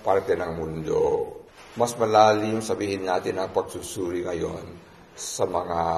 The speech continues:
nangyayari sa mga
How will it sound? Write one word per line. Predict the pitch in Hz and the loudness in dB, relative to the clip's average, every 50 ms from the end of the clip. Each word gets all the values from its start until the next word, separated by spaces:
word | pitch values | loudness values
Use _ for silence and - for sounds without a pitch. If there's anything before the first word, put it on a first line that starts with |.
| 80 80 76 73 71 - - - - - - - 98 | 0 0 0 -2 -4 -8 -10 -16 -20 -20 -12 -4 -2
nangyayari | 101 101 101 98 95 92 85 85 85 85 85 80 80 85 82 82 82 85 - - - - - - | -2 2 4 4 4 4 4 2 2 2 0 2 2 2 2 2 2 0 -2 -10 -14 -16 -16 -16
sa | - - - 104 | -10 -4 -2 0
mga | 95 92 92 92 85 | 0 0 0 0 0